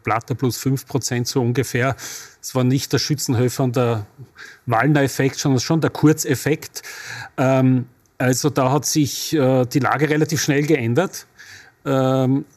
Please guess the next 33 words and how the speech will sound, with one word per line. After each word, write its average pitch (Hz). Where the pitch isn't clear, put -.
und 131
also 120
die 147
Landeshauptleute, 127
ähm, 135
haben 131
gewusst, 131
ähm, 127
das 123
ist, -
es 143
ist 180
keine 147
Dauerlösung, 127
vor -
allem 139
die 131
Niederösterreicherin. 135
Mikl 135
Leitner, 120
die 151
ja 135
in 131
zwölf 127
Monaten 131
oder 123
in 120
dreizehn 117
Monaten 131
Wahlen 110
zu -
schlagen 120
hat. 151